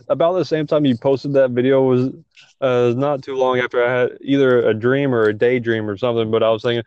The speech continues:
"That's got," like, I, like, I was waking up and I had, like, forty of 'em around me, and I had to, mm, fight 'em off or some shit. It's like, they're, they're really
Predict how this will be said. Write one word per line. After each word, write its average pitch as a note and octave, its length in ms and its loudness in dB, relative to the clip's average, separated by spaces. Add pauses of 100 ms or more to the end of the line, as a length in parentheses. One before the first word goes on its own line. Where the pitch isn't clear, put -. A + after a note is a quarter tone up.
(300)
"That's - 220 -8
got," A#2+ 260 0 (640)
like, A#2+ 180 2
I, A#2 140 4 (240)
like, A#2+ 220 -2
I A#2+ 60 2
was A2 140 -2
waking B2+ 320 0
up A#2 160 -2 (380)
and A#2 100 -4
I A#2+ 40 -2
had, A#2+ 100 -2
like, G#2 180 -4 (140)
forty B2 280 0
of G#2+ 120 -2
'em G#2+ 80 -10
around G2+ 300 -6
me, G2 160 -12 (160)
and A#2+ 100 -8
I A#2 40 -2
had A2 100 -4
to, A2+ 60 -10 (180)
mm, A#2+ 200 -12 (220)
fight A#2 160 0
'em A2+ 140 -2
off G#2+ 200 -2
or A2 80 -8
some A2+ 220 -12
shit. A2 380 -14
It's A2 100 -16
like, A2+ 160 -10
they're, G#3 140 -12 (400)
they're G3+ 100 -12
really B2 260 -2